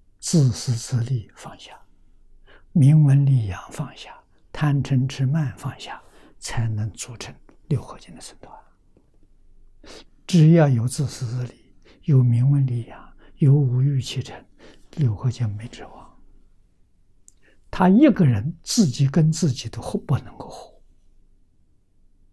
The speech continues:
他能跟谁活？所以今天这个世界，你细心观察，父子不和，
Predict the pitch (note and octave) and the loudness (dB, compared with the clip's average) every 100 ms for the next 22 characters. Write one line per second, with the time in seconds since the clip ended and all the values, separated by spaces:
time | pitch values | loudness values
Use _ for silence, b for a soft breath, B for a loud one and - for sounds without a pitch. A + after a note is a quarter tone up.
0 | _ _ _ - _ _ _ _ _ _ | _ _ _ -20 _ _ _ _ _ _
1 | _ - C3 G#2+ A#2+ B2 - - - - | _ -4 -2 -2 -4 -8 -10 -16 -20 -20
2 | - _ _ _ _ _ _ _ _ _ | -20 _ _ _ _ _ _ _ _ _
3 | _ _ _ _ - B2+ G#2+ - D#3 D3+ | _ _ _ _ -6 -4 -4 0 2 2
4 | C3 B2 B2+ - - B2+ C3+ C3+ - _ | 0 -4 -6 -8 -8 -8 -8 -12 -12 _
5 | - A#2 - D3 - B2+ A#2+ B2+ A#2 - | -8 -8 -4 -4 -2 -4 -6 -12 -14 -20
6 | - _ _ _ _ _ _ _ _ _ | -20 _ _ _ _ _ _ _ _ _
7 | _ _ - - B2 - - - - - | _ _ -8 -2 0 -2 -14 -20 -20 -10
8 | D#3+ - - | -10 -10 -20